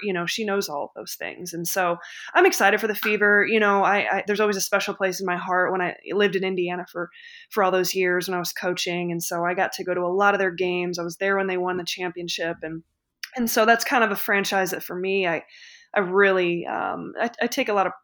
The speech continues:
a lot of pride in the Fever, and I think they do a great job there. I really respect the work that they've done over the years, and I'm excited for what the future brings, and I think she's gonna be a great fit.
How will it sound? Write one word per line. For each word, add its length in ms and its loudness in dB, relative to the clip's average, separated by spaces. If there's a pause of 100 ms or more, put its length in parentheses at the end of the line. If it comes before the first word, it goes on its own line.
(220)
a 60 -14
lot 80 2
of 80 -6
pride 300 2
in 100 -2
the 60 -2
Fever, 420 -4
and 100 -4
I 60 -6
think 220 -8
they 80 -6
do 160 0
a 40 -2
great 280 -4
job 340 0
there. 340 -4
I 40 -6
really 400 0
respect 500 -4
the 80 -10
work 280 -6
that 120 -14
they've 180 -8
done 300 -2
over 180 -10
the 120 -8
years, 420 -8
and 120 -12
I'm 540 -14
excited 480 -2
for 120 -4
what 100 -4
the 60 -10
future 340 -4
brings, 480 0
and 80 -2
I 80 -2
think 220 -8
she's 180 -8
gonna 160 -8
be 160 -4
a 60 -6
great 240 -6
fit. 320 -2